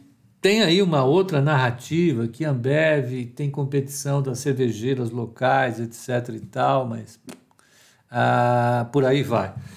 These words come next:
Mas vamos, vamos ver o que que saiu de, de resultado do banco. Primeiro,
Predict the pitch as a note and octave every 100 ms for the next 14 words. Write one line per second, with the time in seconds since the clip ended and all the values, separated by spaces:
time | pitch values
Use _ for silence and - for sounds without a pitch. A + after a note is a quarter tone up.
0 | - - - G3+ G#3 F3+ C4+ G#3+ C4+ C4+
1 | C#3 E3 D3 - - F#3 - E3 D#3 C#3
2 | C#3 C3+ C#3 D3 C3+ C#3 C#3 B2+ B2 A#2
3 | F#3 D#3+ - F#3+ F3+ A3 G3+ D3+